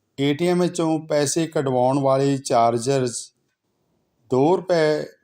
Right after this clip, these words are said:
ਵਧਾ ਕੇ ਤੇਈ ਰੁਪਏ ਕਰ ਦਿੱਤੇ ਨੇ। ਉਂਝ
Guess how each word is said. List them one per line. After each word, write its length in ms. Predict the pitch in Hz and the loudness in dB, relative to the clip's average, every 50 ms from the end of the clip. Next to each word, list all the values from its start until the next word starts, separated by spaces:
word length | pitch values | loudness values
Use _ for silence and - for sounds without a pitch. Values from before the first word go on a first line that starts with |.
| _ _ _ _ _ _ _ _ _ - | _ _ _ _ _ _ _ _ _ -4
ਵਧਾ 380 | - 127 123 131 127 123 117 120 | -2 0 2 4 4 4 2 0
ਕੇ 560 | - - - 147 143 139 135 123 120 - - - _ _ _ _ _ - | -2 -2 -2 0 0 0 0 -2 -2 -6 -8 -14 _ _ _ _ _ -2
ਤੇਈ 260 | 156 165 185 196 196 | -2 0 0 0 -2
ਰੁਪਏ 340 | 175 147 - 131 123 120 120 | -4 -2 -2 -2 0 0 -2
ਕਰ 200 | - - 113 104 | -2 -2 -4 -4
ਦਿੱਤੇ 340 | 98 104 101 - - 123 120 | -4 -6 -10 -10 -10 -8 -8
ਨੇ। 160 | 123 120 123 - _ _ _ _ _ _ _ _ _ _ _ _ _ - | -8 -8 -10 -14 _ _ _ _ _ _ _ _ _ _ _ _ _ -4
ਉਂਝ 280 | - 156 156 147 151 131 | -2 0 0 0 0 -2